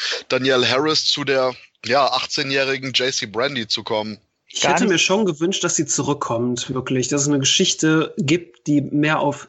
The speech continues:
Speaker 2: sie eingeht.
Speaker 1: Ja, aber genau das ist der Punkt, wo eben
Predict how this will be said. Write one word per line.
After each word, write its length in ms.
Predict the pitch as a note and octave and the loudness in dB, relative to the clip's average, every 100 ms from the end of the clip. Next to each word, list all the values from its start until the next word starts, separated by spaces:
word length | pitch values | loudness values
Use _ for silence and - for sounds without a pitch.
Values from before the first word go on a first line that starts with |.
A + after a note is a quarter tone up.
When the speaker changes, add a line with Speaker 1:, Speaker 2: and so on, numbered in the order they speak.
| - | -6
Speaker 2:
sie 120 | - | 0
eingeht. 520 | B2+ C3 B2+ B2 A2+ - - _ - | 0 2 0 0 -4 -8 -14 _ -2
Speaker 1:
Ja, 140 | B2 | 2
aber 140 | D3+ D#3+ | 2 0
genau 280 | C#3 C3+ F3+ | 0 0 2
das 160 | F3 | 0
ist 140 | F3 - | -2 -4
der 80 | |
Punkt, 420 | D#3+ - D#3+ F3+ C#3+ | -4 -2 -2 -2 0
wo 160 | D3+ | 0
eben 400 | D3 D#3 D#3 D#3+ | 2 0 0 -4